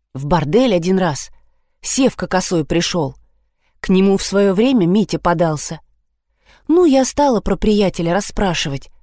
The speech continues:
а он и говорит: "Митьку на кармане взяли, военный за руку схватил, отдубасил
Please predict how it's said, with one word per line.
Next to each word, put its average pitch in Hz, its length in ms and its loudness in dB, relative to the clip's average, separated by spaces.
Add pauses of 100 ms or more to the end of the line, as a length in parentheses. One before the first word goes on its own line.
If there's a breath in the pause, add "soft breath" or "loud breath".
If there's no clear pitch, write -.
(300)
а 170 120 0
он 262 180 6
и - 20 2
говорит: 226 580 0 (640)
"Митьку 196 420 0
на 160 120 0
кармане 185 480 2
взяли, 147 460 -4 (340)
военный 180 560 2
за 175 220 2
руку 147 180 -4
схватил, 185 560 -2 (320)
отдубасил 180 880 0